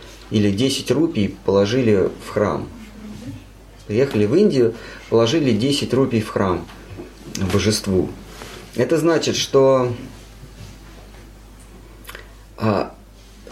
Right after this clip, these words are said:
то время, которое мы потратили, чтобы заработать десять рупий, мы фактически трудились для хра-, для, для Господа. Но это называется карма-йога.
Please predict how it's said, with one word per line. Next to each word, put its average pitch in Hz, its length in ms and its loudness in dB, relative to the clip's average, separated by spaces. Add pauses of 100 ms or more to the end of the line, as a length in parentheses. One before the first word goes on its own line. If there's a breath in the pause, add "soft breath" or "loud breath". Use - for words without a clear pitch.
(200)
то 175 220 8
время, 135 380 2
которое 127 340 4
мы 123 120 2
потратили, 123 560 2
чтобы 101 240 0
заработать 107 520 2
десять 110 360 0
рупий, - 480 0 (800 loud breath)
мы 117 160 4
фактически - 640 -2
трудились 101 540 0
для 113 380 0 (360)
хра-, 98 320 -2
для, 107 280 2 (160)
для 107 220 0
Господа. - 480 -2 (1080 loud breath)
Но 113 200 2
это 185 220 4
называется 135 520 4
карма-йога. 113 800 2